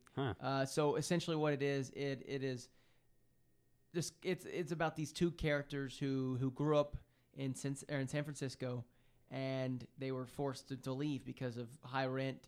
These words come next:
Speaker 2: and property value, that it, which is further known as gentrification.
Speaker 1: Hmm.
Speaker 2: Uh, so it's a,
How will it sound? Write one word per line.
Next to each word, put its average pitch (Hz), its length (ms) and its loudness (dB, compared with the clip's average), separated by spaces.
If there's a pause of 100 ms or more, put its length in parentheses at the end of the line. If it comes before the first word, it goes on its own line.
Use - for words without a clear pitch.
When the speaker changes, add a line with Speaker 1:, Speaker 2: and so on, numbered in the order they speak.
Speaker 2:
and 127 260 -4
property 131 500 -2 (140)
value, 127 460 -2
that 120 200 -4
it, - 60 -12 (580)
which 135 240 -6
is 117 300 -10
further 123 260 -4
known 120 220 -4
as 113 120 -8
gentrification. 127 840 -6 (300)
Speaker 1:
Hmm. - 80 -6 (100)
Speaker 2:
Uh, 139 180 2
so - 140 2
it's 185 180 6
a, 170 100 6